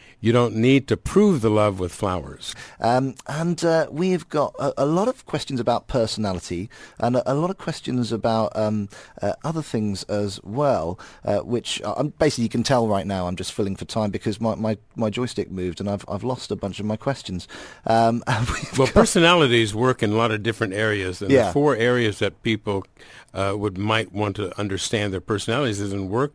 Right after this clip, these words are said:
Speaker 1: play, love, and worship.
Speaker 2: Mm-hmm.
Speaker 1: Those four areas, work, play, love, and worship, is where we express our personalities. And the personalities, according to various theorists,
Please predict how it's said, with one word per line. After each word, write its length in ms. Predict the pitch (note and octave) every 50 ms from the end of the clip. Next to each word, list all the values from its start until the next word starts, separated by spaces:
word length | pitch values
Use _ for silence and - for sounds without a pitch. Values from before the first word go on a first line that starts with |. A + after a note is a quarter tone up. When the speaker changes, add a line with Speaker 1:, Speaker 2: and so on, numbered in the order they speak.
| _ -
Speaker 1:
play, 340 | - - A#2 A2+ A2+ A2+ A#2
love, 360 | A2 G2+ G2 F#2+ F#2+ F#2+ G2
and 160 | F#2+ F#2+ G2+ G2+
worship. 520 | A2 C3+ D3+ C#3+ - - - - - - - - - - A#2+
Speaker 2:
Mm-hmm. 200 | A#2 G#2+ G2+ G2
Speaker 1:
Those 200 | G#2 G2 F#2 -
four 320 | - - D#3 D#3+ E3+ D#3+
areas, 400 | A#2+ A#2 B2 B2+ A#2+ G2 E2+ D2+
work, 280 | E2 E2 G2+ B2 C#3+ C#3+ - _ -
play, 300 | - A#2 A2+ A2 A#2 A#2
love, 280 | G#2+ G2+ F#2+ F#2+ F#2
and 120 | G2 F#2+ F#2
worship, 440 | G2 A2 A#2+ A#2+ - A2 F#2 - _ - - - - -
is 160 | - A#2 G#2+
where 180 | A2+ C3+ C#3+ C#3
we 360 | A#2+ A2+ A#2 A#2 A2+ A2 A2 -
express 480 | G#2 G2 - - - C3+ B2+ - -
our 100 | G#2+ G2
personalities. 920 | - - G#2+ G2+ - - G#2+ G#2 G2+ G#2+ G#2+ G2+ - - D#2+ C#2+ - - - - - - - -
And 120 | - A2
the 60 | A#2
personalities, 880 | A2+ - D3 C#3 - - B2+ C3 C#3+ D3+ C#3 B2+ A#2 A2+ A2 G#2+ G2+ - - -
according 420 | G#2 - - A2+ G#2+ G2+ G#2 G2
to 120 | - - F#2+
various 520 | D#2+ D#2+ G2 G#2+ B2 B2 A#2 A2+ G#2 -
theorists, 680 | - - - D#3 F3 F#3 B2+ A2+ A2+ - - - -